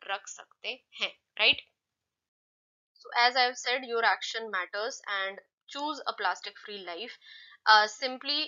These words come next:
अगर अवेयरनेस भी हम फैलाएं तो उससे भी काफी काम हमारा हो जाएगा। तो उसकी शुरुआत आप इस वीडियो को शेयर करके कर सकते हैं ताकि लोगों को समझ में आए कि single use plastic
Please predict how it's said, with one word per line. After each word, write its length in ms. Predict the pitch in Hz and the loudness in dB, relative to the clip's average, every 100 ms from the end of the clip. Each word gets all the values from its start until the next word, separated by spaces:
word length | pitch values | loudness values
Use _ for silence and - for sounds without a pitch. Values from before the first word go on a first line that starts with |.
| - - | -6 -6
अगर 280 | 220 240 | 0 0
अवेयरनेस 800 | - 220 214 226 240 254 269 285 226 | 0 -2 0 0 0 0 -4 -6 -10
भी 160 | 262 | -10
हम 200 | 247 233 | -6 -6
फैलाएं 540 | 247 214 202 196 202 214 | -4 -6 -4 -4 -6 -8
तो 160 | 220 | -10
उससे 420 | 214 214 - 240 | -10 -10 -10 -10
भी 260 | 220 208 233 | -10 -10 -8
काफी 420 | - 180 - 214 | -2 -4 -4 -10
काम 380 | - 185 175 202 | -4 -4 -4 -8
हमारा 340 | 190 175 170 | -12 -10 -4
हो 240 | 202 208 190 | -4 -4 -10
जाएगा। 380 | 190 170 185 302 - - - | -8 -6 -6 -6 -10 -18 -8
तो 100 | 262 | -8
उसकी 240 | 247 320 | -4 -2
शुरुआत 440 | 311 269 247 254 - | -2 6 6 6 4
आप 120 | 214 220 | 0 0
इस 140 | 226 | -12
वीडियो 240 | 214 208 214 | -10 -8 -8
को 100 | 226 | -8
शेयर 300 | - 208 202 | -8 -8 -6
करके 320 | 214 196 208 | -6 -8 -8
कर 140 | 202 | -8
सकते 320 | 208 - - 208 | -2 -2 -2 -6
हैं 160 | 294 | -6
ताकि 260 | 233 214 220 | -6 -6 -6
लोगों 180 | 208 220 | -4 -4
को 120 | - | -6
समझ 380 | - 277 359 311 | -4 -2 -2 -2
में 120 | 247 | 0
आए 140 | 202 | -2
कि 120 | 220 | -4
single 300 | 285 247 254 | -8 -6 -6
use 180 | 254 262 | -6 -8
plastic 500 | - 208 - 262 - | -4 -4 -4 -12 -12